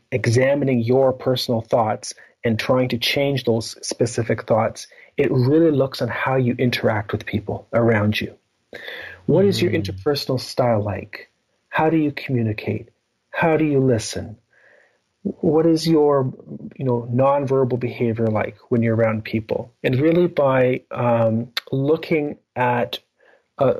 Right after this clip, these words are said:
Speaker 1: the relationships and the quality and the quantity of your relationships, uh,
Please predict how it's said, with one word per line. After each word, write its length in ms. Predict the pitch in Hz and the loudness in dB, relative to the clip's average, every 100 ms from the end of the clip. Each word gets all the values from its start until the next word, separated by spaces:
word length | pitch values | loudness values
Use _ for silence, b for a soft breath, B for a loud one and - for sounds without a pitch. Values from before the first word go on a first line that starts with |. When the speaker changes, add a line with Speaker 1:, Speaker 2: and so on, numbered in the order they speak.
| - | -2
Speaker 1:
the 160 | 127 | 0
relationships 880 | 117 120 147 170 - 160 - 156 - | 2 4 4 2 0 -4 0 0 -2
and 80 | 120 | -8
the 40 | |
quality 840 | 110 - 143 147 170 170 175 170 - | -8 -2 2 4 4 2 2 0 -2
and 100 | 107 | -6
the 80 | 110 | -8
quantity 680 | - 185 190 202 135 123 | -2 2 2 0 -4 -4
of 100 | 113 | -4
your 100 | 110 | -4
relationships, 880 | 107 104 107 104 104 - 110 - - B B B B B - | -4 -2 -2 -4 -6 -2 -2 -4 -12 B B B B B -4
uh, 280 | 127 117 | 0 0